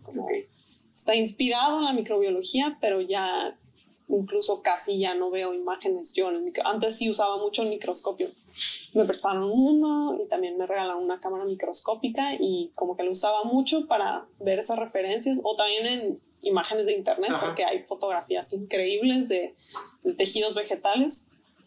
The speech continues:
Speaker 1: pero no, ya ahorita mucho es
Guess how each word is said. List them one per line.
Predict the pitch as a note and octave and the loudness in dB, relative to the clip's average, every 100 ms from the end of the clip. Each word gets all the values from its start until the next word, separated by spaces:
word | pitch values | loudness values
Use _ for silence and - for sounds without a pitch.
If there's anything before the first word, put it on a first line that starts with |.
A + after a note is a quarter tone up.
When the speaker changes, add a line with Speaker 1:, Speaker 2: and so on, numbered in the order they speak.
| _ _ _ _ - - - | _ _ _ _ -18 -12 2
Speaker 1:
pero | G#3+ G3+ G3 | 4 4 2
no, | G3+ G3+ | 0 0
ya | G3 G3+ | 0 0
ahorita | G3 G3 F#3+ - G3+ | 0 -2 -2 -4 -2
mucho | G3 F#3+ - G#3 | -2 -2 -2 0
es | F#3+ F#3 - - - | 0 -2 -4 -6 -8